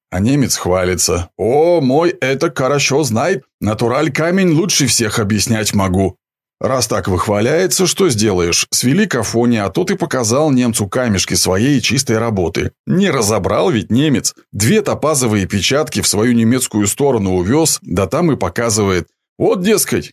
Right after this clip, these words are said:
какой настоящий топаз бывает. А Хрусталек все-таки написал ему письмецо: "Так и так, ваше немецкое благородие, надо бы тебе сперва очки тараканьим мылом промыть, а то плохо видишь. Печатки-то из жареного стекла тобой куплены".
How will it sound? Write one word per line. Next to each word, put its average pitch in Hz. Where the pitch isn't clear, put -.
какой 127
настоящий 135
топаз 107
бывает. 95
А 107
Хрусталек 175
все-таки 147
написал 175
ему 110
письмецо: 127
"Так 208
и 175
так, 135
ваше 127
немецкое 120
благородие, 107
надо 180
бы 160
тебе 143
сперва 147
очки 170
тараканьим 123
мылом 180
промыть, 113
а 92
то 175
плохо 170
видишь. 156
Печатки-то 139
из 110
жареного 151
стекла 147
тобой 120
куплены". 87